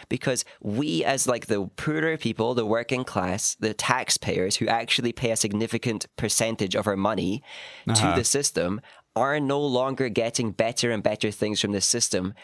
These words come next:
Speaker 1: We're getting worse things from the system. Where-, whereas other people are getting better things, and it's the people who own the land or who own the, the, the businesses or who own the properties.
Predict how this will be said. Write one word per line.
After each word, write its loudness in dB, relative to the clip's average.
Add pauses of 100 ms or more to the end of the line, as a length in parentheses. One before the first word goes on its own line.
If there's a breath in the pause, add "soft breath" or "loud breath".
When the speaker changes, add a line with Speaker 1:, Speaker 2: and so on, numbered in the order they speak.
Speaker 1:
We're 0
getting 0
worse 2
things -2
from 0
the -2
system. -2 (880 soft breath)
Where-, 0 (240)
whereas 0
other 2
people 0
are 2
getting 0
better 0
things, -4
and 0
it's -2
the -2
people 0
who -2
own 0
the 2
land -2 (180)
or 0
who 0
own 0
the, 0 (260)
the, 0
the -2
businesses 0
or 2
who 0
own 0 (240 loud breath)
the 0
properties. -2